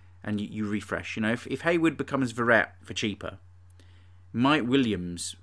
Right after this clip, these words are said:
becomes a third round draft pick for cheaper,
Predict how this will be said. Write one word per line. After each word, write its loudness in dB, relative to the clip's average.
becomes 0
a -4
third 2
round 0
draft 0
pick -10
for -4
cheaper, -6